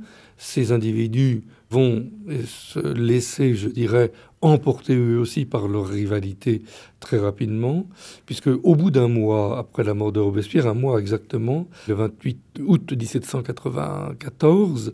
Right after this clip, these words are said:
un des membres de ce groupe de vainqueurs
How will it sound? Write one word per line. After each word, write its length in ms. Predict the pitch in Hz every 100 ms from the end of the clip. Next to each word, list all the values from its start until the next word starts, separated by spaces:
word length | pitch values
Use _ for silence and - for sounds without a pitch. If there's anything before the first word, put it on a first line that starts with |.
| - - - -
un 260 | 175 147 131
des 220 | 107 110
membres 580 | 110 127 135 123 101 110
de 140 | 120
ce 140 | 120 -
groupe 440 | 104 127 139 -
de 120 | 123
vainqueurs 840 | 107 117 113 113 131 135 165 180